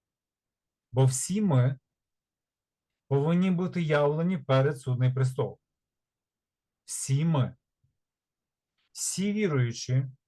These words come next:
всі Божі діти повинні бути перед судним престолом. Для чого?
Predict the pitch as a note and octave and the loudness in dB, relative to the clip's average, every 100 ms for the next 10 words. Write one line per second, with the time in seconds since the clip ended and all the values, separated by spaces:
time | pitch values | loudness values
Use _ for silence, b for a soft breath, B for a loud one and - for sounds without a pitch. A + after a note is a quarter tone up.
0 | _ - - D#3+ D3+ F3 F3+ F#3+ D3+ A2+ | _ -10 -6 -4 -2 -2 -2 0 0 0
1 | G#2 G2 - _ _ _ _ B2+ F3+ F3 | -4 -14 -18 _ _ _ _ 2 4 4
2 | C3 B2 B2 B2+ C3+ - _ _ _ _ | 4 6 6 6 4 -2 _ _ _ _
3 | _ _ _ _ _ _ _ _ A#2+ G#2 | _ _ _ _ _ _ _ _ -4 4
4 | C3 C3 C3 C3 C3 _ _ _ C3 B2 | 6 6 4 4 2 _ _ _ 2 4
5 | C3 - - B2 G#2 G#2+ G#2+ B2 - G2+ | 2 -4 -6 -6 -6 -6 -4 -4 -2 -4
6 | F2 - _ _ _ _ _ _ _ _ | -4 -16 _ _ _ _ _ _ _ _
7 | _ _ _ _ _ _ _ _ _ _ | _ _ _ _ _ _ _ _ _ _
8 | _ - G#2+ C3+ C#3 G#3+ C#3 G#2 - | _ -6 4 4 4 4 2 0 -8